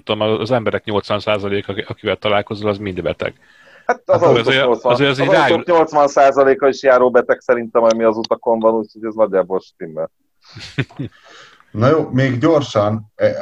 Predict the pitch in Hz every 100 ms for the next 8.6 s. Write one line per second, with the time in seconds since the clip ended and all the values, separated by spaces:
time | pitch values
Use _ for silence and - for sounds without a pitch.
0 | - - 127 - 147 143 104 95 92 76
1 | 78 87 87 - 98 90 80 85 85 -
2 | 90 90 76 87 90 98 123 117 113 110
3 | 104 120 143 110 98 110 107 98 92 101
4 | 95 95 90 85 95 98 92 90 85 87
5 | - - 98 92 87 85 - 95 92 92
6 | 85 90 85 85 85 95 87 78 87 80
7 | 92 87 82 87 85 82 - 90 87 85
8 | 80 78 76 85 113 127